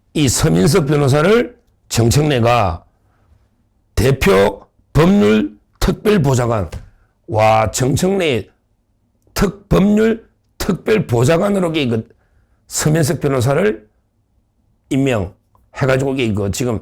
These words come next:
힘을 실어주고 있다. 이거는 이게 진짜 이재명으로서는 이게 완전히 막 진짜 이게 뚜껑이 열릴 정도로 저 완전히 정청래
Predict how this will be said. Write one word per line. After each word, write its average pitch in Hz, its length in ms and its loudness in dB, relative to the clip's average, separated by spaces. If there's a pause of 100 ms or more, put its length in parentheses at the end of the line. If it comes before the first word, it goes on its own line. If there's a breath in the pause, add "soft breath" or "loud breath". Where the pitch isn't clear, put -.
(120)
힘을 143 320 -4
실어주고 117 400 -4
있다. 85 300 -8 (720)
이거는 208 320 0
이게 143 280 -4 (240 loud breath)
진짜 220 340 -2
이재명으로서는 170 760 0
이게 156 120 -2
완전히 139 640 -2
막 85 200 -8 (500)
진짜 202 360 -2
이게 151 220 -4
뚜껑이 180 400 -4
열릴 151 240 -2
정도로 131 520 -4 (800)
저 156 180 -2
완전히 147 520 0
정청래 131 680 -2